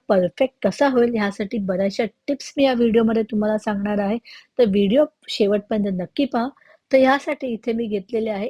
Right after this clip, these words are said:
एक वाटी तांदूळ. तांदूळ तुम्ही कोणताही घरातला वापरू शकता. इथे मी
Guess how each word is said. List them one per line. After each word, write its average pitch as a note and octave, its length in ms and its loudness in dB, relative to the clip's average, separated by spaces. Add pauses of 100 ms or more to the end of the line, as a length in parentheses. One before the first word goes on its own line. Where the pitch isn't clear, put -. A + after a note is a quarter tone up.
एक G#3+ 280 -2
वाटी F#3+ 220 -8
तांदूळ. E3+ 440 -6 (420)
तांदूळ A3+ 380 0
तुम्ही C4+ 160 -4
कोणताही A3+ 440 0
घरातला G#3 420 -4
वापरू G3 280 -4
शकता. G3+ 320 -8
इथे A3 240 -4
मी A3 220 2